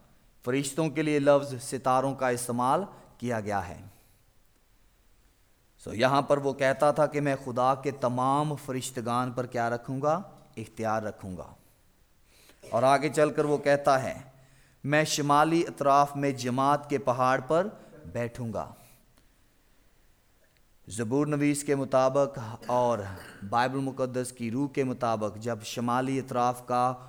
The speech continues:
पहाड़ बयान किया जाता है, तो ये ज़मीन को ज़ाहिर किया गया है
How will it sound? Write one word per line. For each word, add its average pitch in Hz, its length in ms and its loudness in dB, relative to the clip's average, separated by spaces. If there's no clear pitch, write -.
पहाड़ 123 400 0
बयान 120 320 -2
किया 120 200 -2
जाता 120 360 -2
है, 131 140 -4
तो 131 140 -6
ये 113 160 -4
ज़मीन 113 420 -4
को 110 180 -6
ज़ाहिर 120 400 -4
किया 110 220 -6
गया 95 200 -8
है 85 180 -14